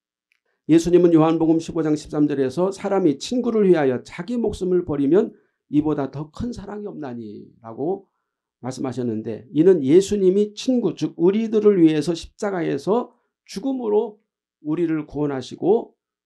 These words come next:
우리를 친구로 삼아주시겠다, 그런 뜻입니다. 여기서 예수님께서 말씀하시는 목숨을 담보로 하는 사랑이 바로 뭡니까? 우리가 늘상 얘기하는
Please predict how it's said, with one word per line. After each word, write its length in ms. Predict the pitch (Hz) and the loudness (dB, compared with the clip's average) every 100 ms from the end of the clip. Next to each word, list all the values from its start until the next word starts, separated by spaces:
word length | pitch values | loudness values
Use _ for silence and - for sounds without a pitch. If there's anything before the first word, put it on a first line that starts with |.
| _ _ _ | _ _ _
우리를 420 | 123 123 165 165 | -14 -10 -10 -10
친구로 640 | - - 233 220 202 202 185 | -12 -16 -16 -14 -14 -14 -18
삼아주시겠다, 960 | _ 175 165 139 - 120 117 110 101 104 | _ -20 -20 -20 -20 -20 -18 -18 -20 -18
그런 180 | 123 120 | -14 -12
뜻입니다. 560 | 120 120 110 - - _ _ _ _ _ _ _ _ _ _ _ | -12 -14 -14 -16 -20 _ _ _ _ _ _ _ _ _ _ _
여기서 400 | 143 180 196 196 | 4 6 8 8
예수님께서 540 | 175 180 185 180 170 175 | 8 8 4 4 0 0
말씀하시는 680 | 165 165 170 156 160 160 151 | 0 -2 -2 -2 0 0 4
목숨을 500 | 180 - 226 226 220 | 2 2 -2 0 -2
담보로 400 | - 180 175 170 | -4 -2 0 0
하는 200 | 160 156 | 0 -2
사랑이 420 | - 180 170 165 | -6 -6 -2 -2
바로 260 | - 156 156 | -2 -6 -2
뭡니까? 600 | 160 160 123 113 95 _ _ | -2 -4 -8 -12 -18 _ _
우리가 380 | 135 123 123 117 | -14 -12 -10 -12
늘상 480 | 120 143 151 165 156 | -12 -12 -12 -16 -14
얘기하는 480 | 120 113 113 156 | -14 -14 -12 -12